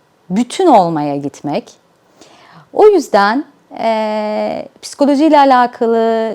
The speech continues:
nörobilimle alakalı, eee, kişisel geç-, gelişimle alakalı içerikler paylaşmak benim hedefim. Kendi inanç sisteminizi keşfetmeye,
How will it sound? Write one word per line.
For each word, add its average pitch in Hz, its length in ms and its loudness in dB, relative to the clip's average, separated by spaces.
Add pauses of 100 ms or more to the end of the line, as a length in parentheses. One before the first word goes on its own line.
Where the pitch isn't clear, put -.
(100)
nörobilimle 233 540 0
alakalı, 208 880 -2 (680)
eee, 175 460 -2
kişisel - 480 0
geç-, 269 220 -2 (440)
gelişimle 208 460 -2
alakalı 190 640 -2 (380)
içerikler - 1040 -2
paylaşmak 165 680 -2
benim 180 200 -6
hedefim. 175 460 -8 (720)
Kendi 180 340 -4
inanç 262 360 0
sisteminizi 220 520 -6
keşfetmeye, 185 760 -8